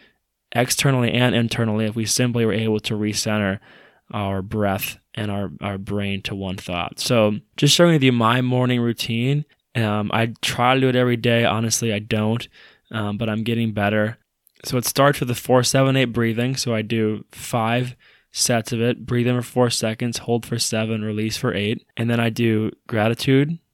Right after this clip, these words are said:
So I think of three things I'm grateful for, and I go through that. I do loving kindness. So I go through that, three things. And then I set my intentions for the day. So I learned this from Brendon Bouchard, a high performance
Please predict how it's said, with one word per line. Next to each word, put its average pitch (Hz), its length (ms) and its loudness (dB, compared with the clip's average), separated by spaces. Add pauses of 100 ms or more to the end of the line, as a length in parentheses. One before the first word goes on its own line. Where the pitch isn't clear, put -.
(260)
So - 160 -4
I 113 100 0
think 117 220 -2
of 107 80 -6
three 123 240 0
things 120 260 -2
I'm 117 120 -2
grateful 113 340 -2
for, 127 240 2
and 113 120 0
I 107 60 -2
go 107 240 -2
through 113 280 -4
that. 101 320 0 (500)
I 117 80 -6
do 117 140 -2
loving 113 380 -2
kindness. 120 560 -2
So - 200 -4
I 98 60 -4
go 110 200 -2
through 110 220 -6
that, 104 360 -4
three 107 280 -4
things. 101 520 -6 (200)
And 127 140 2
then 135 80 2
I 135 80 2
set 123 260 2
my 117 200 0
intentions 117 560 -2
for - 120 -8
the 98 120 -4
day. 90 260 -6
So 120 160 -6
I 117 40 -2
learned 117 260 0
this 117 160 -2
from 113 160 -4
Brendon 110 380 0
Bouchard, 107 640 2
a 104 200 -2
high 107 260 -4
performance 110 760 -4